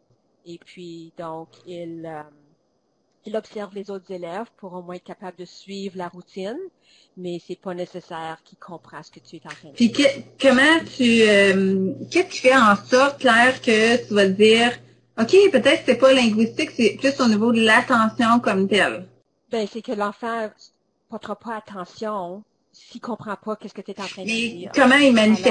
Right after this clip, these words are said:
Speaker 1: Alors
Speaker 2: ça, là ? Qu'est-ce qu'il fait comme, euh
Speaker 1: Oh, pardon, pardon. Il va, ben, hmm. Il fait pas ce que les autres
Speaker 2: Ok.
Speaker 1: font. Alors, il respecte pas les consignes. Euh,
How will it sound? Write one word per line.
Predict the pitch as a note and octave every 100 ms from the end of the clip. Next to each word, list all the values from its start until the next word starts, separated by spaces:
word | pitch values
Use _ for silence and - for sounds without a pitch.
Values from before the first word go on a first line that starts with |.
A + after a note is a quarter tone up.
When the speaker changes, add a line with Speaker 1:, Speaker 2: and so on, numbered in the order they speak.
| G3
Speaker 1:
Alors | F3+
Speaker 2:
ça, | A3+
là ? | F#3+ F3
Qu'est-ce | C4+
qu'il | - -
fait | G#3 G#3
comme, | F3+ F3+ E3+ D#3+
euh | E3 E3 E3+ - _ _ _ _ _ _ _ _ _ -
Speaker 1:
Oh, | B3 C4 C4 C4 B3+ A3
pardon, | A3 G#3 G3+ G3 -
pardon. | F#3 F#3+ F3 A3
Il | G#3
va, | G#3 G3+ G3 F#3
ben, | G3 E3+ - - _ _ _
hmm. | F#3 F#3 F3 _ _ _
Il | A3+
fait | - A3+
pas | - A3+
ce | -
que |
les | G#3+ G3+
autres | G#3 F#3+
Speaker 2:
Ok. | F#3 F3
Speaker 1:
font. | E3+ C#4 - _ _ _ _ _
Alors, | F3+ F#3 F#3+ F#3+ F#3+
il | F3+ F#3
respecte | F3+ F#3+ _ F#3+ _
pas | G3
les | F#3+
consignes. | - G#3+ _ A3 G3+ G3 G3 G3+ _ _ _ _ -
Euh, | F#3+ F3+ E3+ E3+ E3+ E3 E3